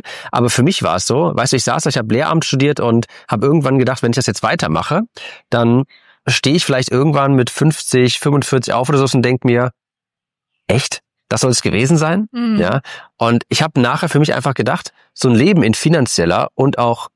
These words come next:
Speaker 1: zeitlicher, örtlicher Freiheit, das ist für mich alternativlos.
Speaker 2: Aber warte mal, da, wo du gestartet bist, da, das war doch nicht so Fame, dieses, ähm, unabhängig arbeiten, von überall arbeiten, oder?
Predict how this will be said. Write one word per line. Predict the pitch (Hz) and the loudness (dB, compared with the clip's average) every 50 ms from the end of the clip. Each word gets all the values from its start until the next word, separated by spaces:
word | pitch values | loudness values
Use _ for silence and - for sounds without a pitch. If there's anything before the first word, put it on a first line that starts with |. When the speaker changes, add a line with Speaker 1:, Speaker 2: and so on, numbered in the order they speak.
| _ _ _ _ _ _ _ _ - | _ _ _ _ _ _ _ _ -10
Speaker 1:
zeitlicher, | - - - 131 147 165 - 139 131 - 139 127 123 - - | -4 -2 -2 0 0 -2 -2 -2 -2 0 0 -2 -2 0 0
örtlicher | 127 143 147 156 135 127 113 | 0 0 0 0 0 0 -2
Freiheit, | - - 120 104 117 139 156 156 | -2 -2 -2 0 0 0 0 0
das | 131 110 | 0 0
ist | 127 143 - | 0 0 0
für | - 131 | 2 2
mich | 127 135 - - _ _ _ _ _ _ _ _ | 2 0 -2 -4 _ _ _ _ _ _ _ _
alternativlos. | - 151 185 185 190 175 170 151 - - 170 - - - - - - - _ _ _ _ _ _ _ _ - - - _ _ - | -2 0 0 2 2 2 2 2 2 2 0 0 0 -4 -6 -8 -12 -16 _ _ _ _ _ _ _ _ -20 -20 -20 _ _ -8
Speaker 2:
Aber | - 214 214 208 | -4 -2 0 2
warte | 214 214 220 - - | 2 0 0 0 0
mal, | 214 185 180 180 - - | 0 0 0 -2 -4 -4
da, | 196 185 - 190 202 220 247 254 | -4 -2 0 0 0 0 0 0
wo | 294 285 | 2 2
du | 226 254 214 | 2 0 0
gestartet | 214 190 - - 226 214 214 226 - 214 185 180 | -2 -4 -4 -2 -2 0 0 0 -2 -2 -2 -2
bist, | - 185 196 - - | 0 -2 0 0 0
da, | 180 170 - - | -2 -2 -2 -2
das | - 202 - - - | -4 -4 -2 0 0
war | 196 214 247 | 0 2 2
doch | 247 247 202 | 0 0 0
nicht | 240 240 226 214 | 2 2 2 2
so | 196 226 202 | 2 0 0
Fame, | - - 240 196 202 202 196 196 185 | 0 -2 -2 0 0 0 0 0 0
dieses, | 190 185 185 185 175 - - - - - | 0 2 2 2 2 0 0 -2 -2 -2
ähm, | - - - - 107 - - - 175 165 180 170 190 - _ | 0 0 0 2 0 0 -2 -2 -4 -4 -4 -6 -8 -6 _
unabhängig | - 220 220 208 196 - - - 196 185 185 190 - - - | 0 2 2 2 0 -2 -2 -2 -2 0 0 -2 -2 -2 0
arbeiten, | 190 180 185 180 175 175 180 190 196 - - 196 185 185 185 185 185 202 | 0 0 0 0 0 0 0 0 0 -2 -2 -2 -2 -2 -2 -2 -2 -2
von | - - 196 190 | -2 -2 -2 0
überall | - - 202 202 - - 185 185 | 0 0 0 0 0 0 -2 -2
arbeiten, | - - - - 180 180 - 180 185 - 180 | -2 -2 -2 -2 0 -2 -2 -2 -2 -4 -4
oder? | 175 - 196 220 262 381 381 | -4 -2 -2 0 0 0 -2